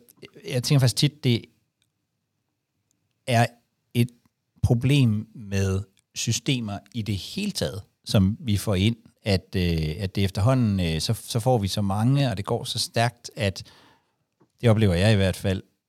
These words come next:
øh, selv, at, at man ligesom ikke, man bliver ikke, man får ikke talt om, hvordan bruger vi systemerne, og man bliver ikke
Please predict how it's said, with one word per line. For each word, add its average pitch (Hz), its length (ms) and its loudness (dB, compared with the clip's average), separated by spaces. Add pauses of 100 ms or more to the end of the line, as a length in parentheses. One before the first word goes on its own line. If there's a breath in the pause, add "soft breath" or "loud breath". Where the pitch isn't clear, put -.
(240)
øh, 156 240 -2
selv, - 260 -4 (280)
at, 98 120 -4 (120)
at 101 160 -2
man 104 100 2
ligesom 113 260 4
ikke, 123 320 4
man 110 260 2
bliver 107 180 0
ikke, 101 800 -2 (120)
man 98 100 0
får 123 100 0
ikke 135 120 -4
talt 113 460 -4
om, 98 120 -2
hvordan 87 240 -4
bruger 139 280 2
vi 135 120 0
systemerne, 101 1000 -2
og 78 60 -4
man 85 180 -2
bliver 92 140 -2
ikke 98 180 -2